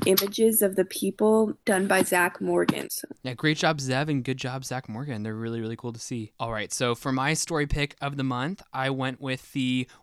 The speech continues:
Speaker 2: West Side Wire December twenty twenty playlist by Will Christensen. Will's been doing these every month for a while now, and they're consistently really well made and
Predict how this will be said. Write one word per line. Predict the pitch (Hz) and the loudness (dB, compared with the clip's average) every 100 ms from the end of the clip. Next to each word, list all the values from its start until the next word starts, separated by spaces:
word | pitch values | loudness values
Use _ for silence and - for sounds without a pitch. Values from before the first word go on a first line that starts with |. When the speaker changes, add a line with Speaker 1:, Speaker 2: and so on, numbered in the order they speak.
| - | -6
Speaker 2:
West | 151 - | -4 -2
Side | 160 151 | -2 0
Wire | 139 139 143 | -2 0 -2
December | 139 131 139 139 | -4 -6 -4 -4
twenty | - 139 | -4 -4
twenty | 131 - 131 123 | -4 -4 -4 -6
playlist | - 127 117 120 170 - | -6 -6 -4 -6 -6 -4
by | 120 | -2
Will | 117 127 | 0 -2
Christensen. | - 143 - 123 117 127 147 202 _ - _ | -4 -8 -6 -6 -6 -4 -6 -6 _ -20 _
Will's | 147 165 180 | 0 2 2
been | 190 | 0
doing | 170 165 | 0 2
these | 160 - | 0 -2
every | 143 156 | -4 0
month | 147 139 | 0 -2
for | - 165 | -2 -2
a | 139 | 0
while | 123 123 127 | 0 0 -2
now, | 131 139 165 | -2 -2 -2
and | 139 139 | -4 -4
they're | 135 | -4
consistently | 147 135 - 202 220 | -6 -6 -6 -6 -2
really | 175 120 123 180 | -4 -2 0 0
well | 160 156 | 0 0
made | 117 123 | -2 -2
and | 139 | -4